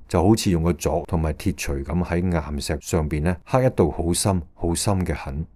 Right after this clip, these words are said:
要經過好幾年嘅時間先會消失嘅。因此呢，第三種造作嘅業呢，係非常危險嘅，亦即係我哋一直造業嘅方式，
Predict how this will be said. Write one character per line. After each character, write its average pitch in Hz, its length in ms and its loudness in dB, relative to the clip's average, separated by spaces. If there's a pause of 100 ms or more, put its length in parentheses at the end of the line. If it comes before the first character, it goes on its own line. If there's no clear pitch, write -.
(240)
要 104 100 2
經 117 180 4
過 95 100 4
好 87 180 4
幾 90 160 4
年 73 160 0
嘅 67 100 -2
時 69 240 -6
間 73 380 -8
先 - 300 0
會 71 100 -2
消 73 240 -4
失 - 140 -4
嘅。 - 240 -10 (1900)
因 117 180 4
此 - 180 0
呢， 80 260 0 (400)
第 98 160 4
三 120 320 4
種 92 340 0 (260)
造 73 260 -4
作 71 260 -4
嘅 73 160 -4
業 69 100 -12 (140)
呢， 71 100 -4
係 73 180 -8
非 78 200 -6
常 73 220 -6
危 69 100 -6 (120)
險 71 140 -6
嘅， 65 140 -8 (1040)
亦 104 100 -2
即 151 140 4
係 123 180 6
我 104 120 4
哋 98 60 2
一 117 140 2
直 - 160 -6
造 90 180 2
業 73 220 -2
嘅 - 180 -8
方 - 180 -4
式， - 200 -8